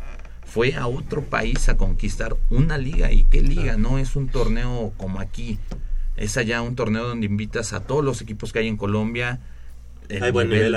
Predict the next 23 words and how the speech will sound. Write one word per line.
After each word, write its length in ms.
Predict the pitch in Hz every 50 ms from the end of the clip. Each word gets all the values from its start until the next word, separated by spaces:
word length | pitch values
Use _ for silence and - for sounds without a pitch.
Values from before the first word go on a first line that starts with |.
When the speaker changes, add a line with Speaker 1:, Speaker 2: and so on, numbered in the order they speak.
| 98 107
Speaker 2:
allá. 120 | 117 -
Speaker 1:
es, 340 | - 104 104 104 - - - - - - - - - - - - - - - - - - -
es 120 | - - 202
un 80 | 202
nivel 280 | 190 170 139 139 143 135
bueno, 400 | 123 120 120 123 127 143 147 147
es 100 | 139 -
un 80 | 143 135
nivel 280 | 117 107 107 110 110 113
alto, 400 | 113 117 117 - 139 170 190 - - - - - - - - - - - -
pero 800 | - 113 107 104 101 101 101 101 101 101 98 101 98 98 98 95 101
yo 120 | 117 120
considero 540 | 117 135 127 127 - 110 110 110 110 113 110 -
que 360 | - - 107 - - - - -
la 120 | 107 104
verdad 220 | 104 110 120 123
tenemos 360 | 120 - 123 120 117 120 113 113
muchas 260 | 117 113 110 113 113
posibilidades. 720 | - - 104 - 101 95 98 101 101 101 98 95 - -
Cuando 380 | - - 101 98 98 98 98 95
jugué 240 | 98 101 101 107 127
el 80 | 131
Mundial 580 | 135 135 127 120 117 120 120 123 123 120 117